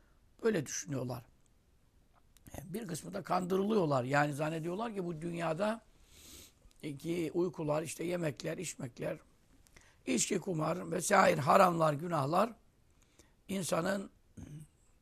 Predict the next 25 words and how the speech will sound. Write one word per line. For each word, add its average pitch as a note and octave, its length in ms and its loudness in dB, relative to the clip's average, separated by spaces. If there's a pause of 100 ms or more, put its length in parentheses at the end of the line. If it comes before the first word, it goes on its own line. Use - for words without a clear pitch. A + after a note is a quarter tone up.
(600)
efendim, D3+ 480 -4 (300)
görüp G3 340 0
göreceği E3+ 520 0
budur. C#3 380 -4 (1200)
Ahirette F3+ 680 4
bir E3+ 100 -4
daha E3 180 2
ka-, - 380 -4
kazanacağı D#3+ 580 -4
bir C3 60 -10
şey - 140 -6
yok. C#3 320 -8 (760)
Onun G3+ 180 0
için F3+ 340 -4 (720)
burası F3 420 -2
çok F3+ 260 -4
değerli, D#3 360 2
hayat D#3+ 360 2
çok F3+ 260 -2
değerli. D3+ 460 2 (640)
Yani D3 220 0
dünya E3+ 280 2
hayatını E3+ 600 2 (300)
aziz F3+ 320 4
tutuyorlar. C3 540 -4